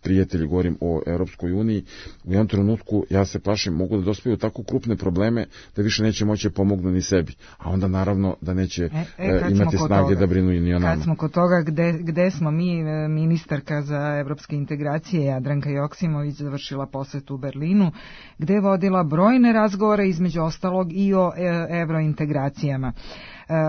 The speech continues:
Speaker 2: volela bih da, da prokomentarišete i novu metodologiju pristupa Evropskoj uniji. E, čuli smo već dosta o tome šta je novi pristup, e, ostalo je da se razjasni koliki su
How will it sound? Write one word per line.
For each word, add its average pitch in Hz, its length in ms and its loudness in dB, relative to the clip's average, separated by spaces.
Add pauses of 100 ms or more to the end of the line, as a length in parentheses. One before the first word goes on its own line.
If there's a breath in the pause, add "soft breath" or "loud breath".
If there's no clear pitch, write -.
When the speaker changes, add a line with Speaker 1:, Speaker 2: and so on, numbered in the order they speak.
(220)
Speaker 2:
volela 247 400 -4
bih 233 180 -4
da, 196 320 0
da 180 200 0
prokomentarišete 175 1500 2
i 190 220 4
novu 185 360 6
metodologiju 156 800 0
pristupa 156 600 -2
Evropskoj 151 520 -4
uniji. 190 420 4 (380 loud breath)
E, - 60 -4 (280)
čuli 208 280 2
smo 190 180 2
već 185 160 2
dosta 202 400 0
o 190 60 0
tome 208 300 4
šta 175 340 0
je 220 100 8
novi 233 300 6
pristup, 220 540 -4
e, - 120 -6 (200)
ostalo 180 480 0
je 180 60 0
da 165 140 -2
se 170 200 -4
razjasni 160 560 -2
koliki 160 440 -2
su 151 220 -6